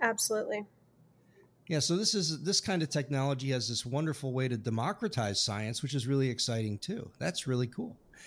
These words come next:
Speaker 2: And it's really good that you can detect cancers. That's, that's wonderful.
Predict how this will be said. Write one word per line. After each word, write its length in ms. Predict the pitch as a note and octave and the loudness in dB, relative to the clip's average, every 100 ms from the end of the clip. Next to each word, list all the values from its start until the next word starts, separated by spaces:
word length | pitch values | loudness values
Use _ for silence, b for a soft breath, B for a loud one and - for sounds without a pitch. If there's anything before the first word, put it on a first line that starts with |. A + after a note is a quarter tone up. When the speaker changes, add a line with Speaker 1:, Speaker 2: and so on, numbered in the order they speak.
| B - - - - | B -20 -20 -4 2
Speaker 2:
And 80 | |
it's 140 | E3 G#3+ | 2 4
really 160 | B3 | 4
good 280 | F#3+ D3+ E3 | 4 4 4
that 100 | D3 | 4
you 100 | C#3+ | 2
can 180 | C3+ C3+ | 4 4
detect 380 | B2 - C3 - | 4 2 0 0
cancers. 460 | C#3 B2 - F2+ | 0 0 0 -4
That's, 240 | A#2+ A2 - | -4 -2 -2
that's 260 | D3+ C#3 | 0 -2
wonderful. 640 | A#2+ B2+ C#3+ C3+ A#2 G#2 F#2 | 0 2 4 2 -2 -6 -10